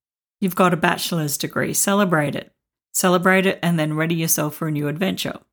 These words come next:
I think this point is a really big one, and if you only listen and take away one piece of advice from today's podcast, make it this one.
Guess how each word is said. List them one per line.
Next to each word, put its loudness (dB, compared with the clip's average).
I 0
think 4
this 4
point 2
is 0
a 0
really 2
big -2
one, 0
and -4
if 2
you 2
only 2
listen 2
and -2
take 2
away 2
one 2
piece 0
of -4
advice -2
from -4
today's -2
podcast, 0
make 2
it 0
this -2
one. -2